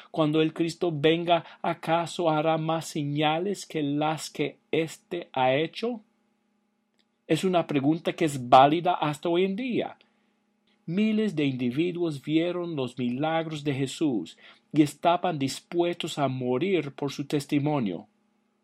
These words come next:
¿Cómo explicar este hecho si Jesús no hubiera sido el Cristo, el Hijo de Dios? El único camino razonable es aceptar que Jesús fue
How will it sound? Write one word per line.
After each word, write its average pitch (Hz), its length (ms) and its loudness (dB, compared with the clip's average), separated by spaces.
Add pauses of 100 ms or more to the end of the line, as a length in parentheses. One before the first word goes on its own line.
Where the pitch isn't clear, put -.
(460)
¿Cómo 196 480 -4
explicar 135 840 2
este 131 480 0
hecho 110 500 2 (140)
si - 180 -4
Jesús 147 580 -2
no 110 240 -2
hubiera 120 540 2
sido 113 440 0
el 98 120 -2
Cristo, - 680 -4 (280)
el 104 180 2
Hijo 104 180 0
de 92 120 0
Dios? 87 540 -6 (840)
El 160 180 0
único 208 360 -2
camino 131 440 0
razonable 107 840 0 (380)
es 139 240 -2
aceptar 147 680 -2
que 123 160 -4
Jesús 147 360 -4
fue 208 560 -4